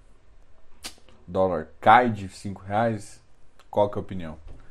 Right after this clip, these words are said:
Responde aqui ou se não vai lá no Instagram e responde pra gente, beleza? Então assim, a gente, a, a, assim, nesse momento a gente vê muito otimismo. O iFix realmente não tá conseguindo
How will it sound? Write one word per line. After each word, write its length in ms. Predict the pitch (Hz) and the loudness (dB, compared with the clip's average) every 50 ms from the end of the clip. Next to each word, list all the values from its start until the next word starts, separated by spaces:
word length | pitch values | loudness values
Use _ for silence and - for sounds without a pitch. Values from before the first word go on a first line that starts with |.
| - - - - - - - | -16 -18 -18 -18 -20 -20 -10
Responde 420 | - - - - - 113 117 117 113 | -10 -10 -8 0 2 2 4 4 2
aqui 320 | 107 - - 127 131 135 | 0 0 -2 0 2 4
ou 140 | 123 123 117 | 2 2 0
se 100 | - 117 | -2 -2
não 100 | 113 117 | 0 2
vai 120 | 117 110 | 4 4
lá 80 | 107 107 | 4 4
no 80 | 107 | 2
Instagram 340 | 107 - - 95 92 98 98 | 0 0 -2 -2 0 0 -2
e 40 | 98 | -4
responde 360 | 107 95 - - 95 95 95 | -6 -6 -6 -6 -6 -6 -6
pra 140 | - - 92 | -6 -8 -8
gente, 360 | 85 78 73 76 - - - - - - | -8 -10 -12 -14 -16 -16 -18 -16 -14 -10
beleza? 380 | - 82 87 87 85 92 87 - - - - - - - - - - - - - | -8 -6 -6 -6 -6 -10 -14 -16 -18 -20 -20 -18 -20 -18 -18 -18 -18 -18 -20 -6
Então 120 | - - 139 | 0 0 0
assim, 160 | 135 - 135 | 0 0 -2
a 40 | 120 | -4
gente, 300 | 123 123 - - - - - - - - - - - - - 90 - - | -4 -6 -8 -12 -16 -16 -18 -18 -16 -16 -16 -14 -14 -14 -12 -12 -10 -8
a, 200 | - 101 117 113 120 | -6 -4 -2 -2 0
a, 420 | 117 - - 98 104 - - 110 | 0 2 2 2 2 2 2 0
assim, 240 | 123 - - 120 110 | 0 -2 -2 -2 -2
nesse 480 | 107 113 120 131 139 165 196 185 - | 0 0 0 2 2 2 2 2 0
momento 320 | 202 175 151 135 131 143 151 | -2 -2 0 0 -2 -2 -4
a 60 | 135 | -6
gente 160 | 139 135 - | -8 -8 -4
vê 100 | - 131 | -2 0
muito 340 | 123 120 123 135 156 - 160 | 0 0 0 -2 -2 -2 -4
otimismo. 600 | 143 - - 131 117 110 104 113 120 135 143 - - - - - - - - - - - - - | -4 -2 -2 -2 0 0 0 -2 -4 -6 -10 -14 -16 -20 -20 -20 -20 -20 -20 -20 -20 -20 -2 6
O 100 | 120 151 | 8 8
iFix 400 | 156 156 - 170 170 165 - - | 8 8 4 -2 -4 -4 -6 -8
realmente 640 | 110 113 131 147 175 208 202 175 160 165 165 - - 143 | -4 2 4 6 6 6 4 2 0 -2 -4 -4 -4 -4
não 320 | 143 139 143 156 190 214 | -2 0 0 0 0 2
tá 180 | 190 190 165 165 | 2 2 2 2
conseguindo 840 | - 156 143 - - 135 123 123 127 127 127 127 123 120 113 104 | 0 -6 -6 -6 -8 -6 -4 -4 -2 -2 -2 -2 -2 -2 -2 -2